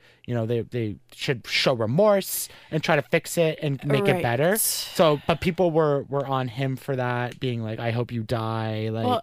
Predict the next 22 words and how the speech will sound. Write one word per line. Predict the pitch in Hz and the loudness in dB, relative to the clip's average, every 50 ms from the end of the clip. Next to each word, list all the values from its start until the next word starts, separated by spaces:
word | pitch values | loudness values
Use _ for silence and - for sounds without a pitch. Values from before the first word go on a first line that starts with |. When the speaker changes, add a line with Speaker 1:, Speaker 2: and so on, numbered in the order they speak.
| - - - - | -6 -12 -4 -2
Speaker 2:
um, | 226 220 214 214 202 196 196 196 - _ _ _ _ - | -2 0 0 -2 -2 -4 -4 -6 -8 _ _ _ _ 0
Bo | 208 247 311 | 0 0 0
Burnham | - - 185 202 233 226 196 180 | 0 -2 -2 -2 -2 -4 -4 -4
just | 185 180 180 - - | -4 -4 -6 -6 -8
posted | - 175 175 - 180 170 - | -8 -8 -8 -6 -8 -10 -8
something | 175 170 165 170 170 165 165 - - _ | -8 -8 -6 -6 -6 -6 -6 -8 -12 _
today. | - 185 165 165 156 - - 202 254 - - _ _ _ _ _ _ _ _ _ _ _ _ _ - - | -8 -6 -4 -4 -4 -4 -4 -6 -8 -10 -12 _ _ _ _ _ _ _ _ _ _ _ _ _ -10 -4
I | - 180 175 | -2 -2 -2
don't | 175 170 | -2 -4
know | 165 165 | -4 -4
if | 165 - | -6 -6
you | 160 | -4
know | 165 165 | 2 2
Speaker 1:
It, | 170 165 | 2 2
Speaker 2:
him. | 170 185 | 2 0
Speaker 1:
it | |
Speaker 2:
He's | 180 151 | 2 4
a | |
Speaker 1:
might | 147 143 139 | 4 4 2
have | 135 - | 2 0
been, | - | -2
Speaker 2:
comedian. | - - 135 117 110 98 92 | -2 0 0 0 -2 -4 -6